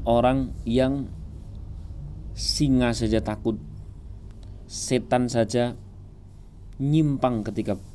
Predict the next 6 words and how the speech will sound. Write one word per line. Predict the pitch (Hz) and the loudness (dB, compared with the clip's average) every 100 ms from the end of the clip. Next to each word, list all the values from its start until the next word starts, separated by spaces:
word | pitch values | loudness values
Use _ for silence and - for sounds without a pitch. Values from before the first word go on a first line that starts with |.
| - | -6
bertemu | 101 98 107 | -4 0 0
dengan | 101 98 98 | 2 0 0
beliau. | 92 95 95 78 - - - - - - - - | 0 0 0 -2 -10 -16 -18 -18 -18 -20 -18 -4
Satu | 120 120 131 | -4 0 0
ketika | 127 127 131 | 2 4 2
beliau | 113 113 123 131 131 | 6 8 8 8 2